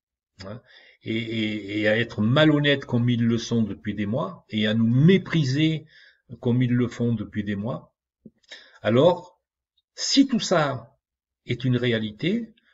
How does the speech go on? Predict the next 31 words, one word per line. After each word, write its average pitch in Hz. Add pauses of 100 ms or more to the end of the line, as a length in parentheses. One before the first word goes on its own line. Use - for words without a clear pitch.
(380)
alors 117
on 135
doit 139
pouvoir, 123
entre 123
guillemets, 123
les 123
aider 120
à 120
changer 113
leur 104
attitude. 135 (540)
Ça -
veut 131
dire 143
que, 113 (960)
euh, - (120)
ok, -
e-marketing 165
ne 180
nous 165
écoute 156
pas 113
personnellement, 92 (560)
euh, 95
en 104
tout -
cas 120
en 113
tant 107
qu'investisseur. 101